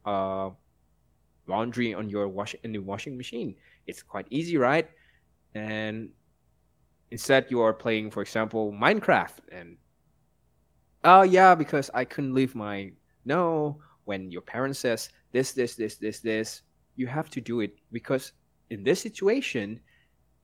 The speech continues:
this is, this is a very, very, this is a dire situations when I ask, like, for example, "Change your clothes," because again, this is like a pandemic is really,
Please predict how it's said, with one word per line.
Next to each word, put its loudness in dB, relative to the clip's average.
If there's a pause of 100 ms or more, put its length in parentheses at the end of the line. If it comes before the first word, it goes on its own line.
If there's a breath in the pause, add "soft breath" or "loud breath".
(140)
this 4
is, 2
this 0
is -2
a -4
very, 2
very, 0
this 6
is -2 (180)
a -2
dire 6
situations -6
when -10
I -8
ask, -6
like, -8
for -6
example, -6 (680)
"Change -6
your -6
clothes," 2 (160)
because -6 (480)
again, -4
this -8
is -6
like -4 (220)
a -6
pandemic -2
is -6
really, -2